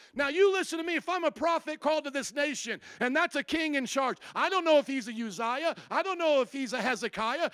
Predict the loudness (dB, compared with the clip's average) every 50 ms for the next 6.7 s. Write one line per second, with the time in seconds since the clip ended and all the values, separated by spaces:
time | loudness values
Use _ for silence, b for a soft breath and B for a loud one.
0 | B B B 0 2 2 2 0 2 4 4 6 6 4 2 0 -4 -2 -4 -2
1 | 0 0 0 0 0 2 4 4 4 4 2 0 0 2 4 6 6 4 2 -2
2 | -2 B B 4 6 4 6 6 6 6 6 4 -2 -4 0 2 4 4 4 4
3 | 2 2 0 2 4 4 4 4 4 4 6 6 8 10 10 10 10 10 8 8
4 | 6 4 4 6 8 8 8 6 6 2 -8 -16 -20 _ _ _ _ _ _ _
5 | _ _ _ _ _ _ _ _ _ _ _ _ _ -4 -2 -2 -2 0 2 2
6 | 2 2 0 -2 -4 -4 -2 0 2 4 6 6 4